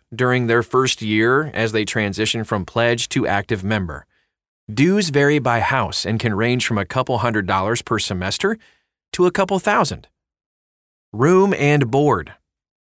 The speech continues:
Aside from dues, room and board is one of the most expensive parts of joining a fraternity or sorority. Most Greek life organizations maintain residential houses.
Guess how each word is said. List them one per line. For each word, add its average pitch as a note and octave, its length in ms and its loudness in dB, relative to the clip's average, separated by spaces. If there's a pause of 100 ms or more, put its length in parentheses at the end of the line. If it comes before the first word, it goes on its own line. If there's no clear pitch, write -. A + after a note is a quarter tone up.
(140)
Aside A3 380 0
from B2+ 240 0
dues, A2+ 440 0
room C3 260 0
and D#3+ 120 2
board A2 300 2
is G2+ 180 0
one A2+ 120 0
of A#2 80 0
the A#2 60 2
most G#2 260 0
expensive C3+ 640 -2
parts A2+ 320 0
of G#2+ 140 0
joining G#2 360 -2
a F#2 60 -2
fraternity G2 580 -4
or F#2 220 -4
sorority. A2 640 0 (640)
Most D3+ 300 0
Greek C#3+ 260 0
life B2+ 260 2
organizations A2+ 800 2
maintain A2+ 500 0
residential G2 520 -2
houses. G2+ 460 -4